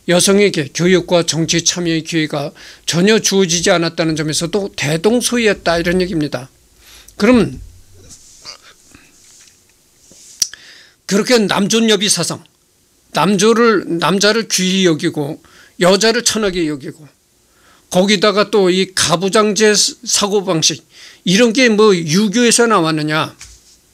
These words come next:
음. 꼭 그렇게 볼 수는 없다는 얘기죠. 이렇게 그 남자와 여자를 차별하고 가부장제고 하는 것은,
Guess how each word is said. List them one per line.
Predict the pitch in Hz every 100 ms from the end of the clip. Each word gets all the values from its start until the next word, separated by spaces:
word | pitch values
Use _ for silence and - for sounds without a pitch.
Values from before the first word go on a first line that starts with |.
| -
음. | 135 123 110 _ _ _ _ _ _ _ _ _ _ _ _ _ -
꼭 | 269
그렇게 | - 233 233 233 220 208 180
볼 | 202
수는 | - 208
없다는 | 233 - 196
얘기죠. | 196 160 143 127 120 143 120 117 _ _ _ _ _ _ - - - - - _ _ _
이렇게 | - 226 254
그 | 240 240 208 185 - - _
남자와 | - 156 180 214 220 226 220
여자를 | 190 185 185 185
차별하고 | - 175 165 156 - 123 123 _ _ _
가부장제고 | - - 180 175 185 180 160 160 147 127 _
하는 | - 208 208
것은, | 190 262 214 120